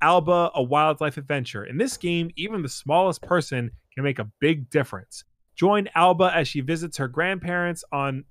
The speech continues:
on a Mediterranean island, ready for a peaceful summer of wildlife exploration. But when she sees her beloved island in danger,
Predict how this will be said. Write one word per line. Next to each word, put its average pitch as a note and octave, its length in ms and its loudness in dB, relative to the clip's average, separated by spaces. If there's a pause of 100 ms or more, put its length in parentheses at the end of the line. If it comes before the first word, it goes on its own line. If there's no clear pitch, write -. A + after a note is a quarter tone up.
(260)
on C3+ 180 0
a B2 60 -2
Mediterranean F3 720 0
island, D3 480 -2 (240)
ready D#3+ 240 2
for C#3 220 -2
a A#2+ 40 -4
peaceful B3 440 -2
summer E3 400 0
of B2+ 180 -2
wildlife D#3 540 2
exploration. B2+ 800 -2 (300)
But C3+ 80 -4
when D3 200 2
she C#3 200 -6
sees G#3+ 440 -6
her F3 140 2
beloved E3 400 2
island E3+ 420 2
in C3 280 -4
danger, A#3+ 580 0